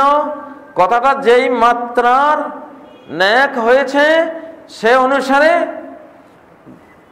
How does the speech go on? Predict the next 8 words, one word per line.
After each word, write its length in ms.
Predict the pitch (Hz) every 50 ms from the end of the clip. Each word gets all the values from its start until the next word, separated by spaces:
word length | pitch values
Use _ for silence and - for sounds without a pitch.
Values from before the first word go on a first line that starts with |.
| _ _ _ -
পুণ্য, 280 | 185 208 208 214 220 226 233 254 277 302 320 311 254 - -
সওয়াব, 640 | - 196 196 202 214 240 269 285 285 285 - - -
বিনিময়, 600 | 175 202 220 233 233 233 240 254 269 294 311 294 -
পুরস্কার 440 | 262 262 262 247 254 - 262 262 226
দেওয়া 220 | 214 254 254 240 226
হবে। 260 | 233 233 208 160 - - - - - - - - - - - - - - - - -
আর 300 | - 165 185 214 233 240
যদি 640 | - 226 247 240 269 285 294 311 311 294 - -